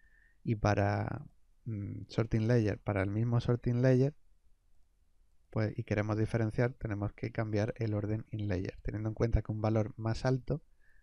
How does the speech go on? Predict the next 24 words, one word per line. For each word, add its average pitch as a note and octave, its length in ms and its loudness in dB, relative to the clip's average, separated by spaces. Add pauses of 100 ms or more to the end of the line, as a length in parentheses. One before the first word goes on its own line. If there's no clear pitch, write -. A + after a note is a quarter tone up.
se - 120 -2
va A2 80 4
a G#2+ 40 4
dibujar A2+ 320 2
por A#2+ 140 0
encima B2 480 -2 (560)
de G#2+ 320 0
el A2+ 120 -4
que G#2 120 -4
tenga G#2 440 -4 (180)
el A2 140 -2
valor G2+ 300 -2
más G#2 220 -6
bajo. - 320 -10 (2750)
Y A2 580 -2
nada G2+ 240 2
más. C3 260 4 (440)
Mm, G#2 580 -4 (1000)
decir B2+ 360 4
también D#3+ 520 6 (160)
que D#3+ 360 4 (120)
en, A2 640 0 (140)
en A2 120 -2
Assets, D#3 560 2